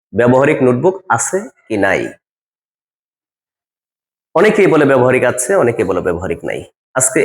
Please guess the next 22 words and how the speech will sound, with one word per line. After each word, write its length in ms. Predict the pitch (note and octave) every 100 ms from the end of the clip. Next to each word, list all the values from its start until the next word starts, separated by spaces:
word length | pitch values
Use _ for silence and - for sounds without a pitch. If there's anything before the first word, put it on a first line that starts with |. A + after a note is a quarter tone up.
| C#3+
এই 60 | C#3
বিষয়ে 240 | D#3+ C3+ -
ক্লিয়ার 220 | C#3+ B2+
কাট 120 | A#2 -
কথা 140 | G#2+ E2+
বলতে 160 | F2+ F2 -
চাই। 120 | - _ _ _ _ _ _ _ _ _ _ _ _ _ _ _
তোমরা 160 | F3 F3 D3
দেখো, 220 | - B2 D3+ - - - _
একটা 120 | C#3+ F3+
বিষয় 160 | A3 F#3+
লক্ষ্য 180 | C3+ - F#2+
করো, 140 | D2 - _ _ _ _ _ _ _ G3
পূর্বে 260 | G#3 G3+ G#3 G3+
পঁচিশ 280 | G3 A3+ -
নাম্বার 200 | F#3 E3 D3
রসায়ন 480 | C#3 - D3+ D3+ D3+ D#3+ - - - _ _ _ _ _ _ C3+
পরীক্ষায় 340 | C3 C3+ B2+
বরাদ্দ 240 | A#2 B2 D3 D#3
ছিল 180 | - F3+ A#3 -
ব্যবহারিকে, 540 | A#2 A#2 C#3+ D#3+ G3 B3 - - _ _ _ _ _ _ - -
সেখানে 240 | D#3+ D#3+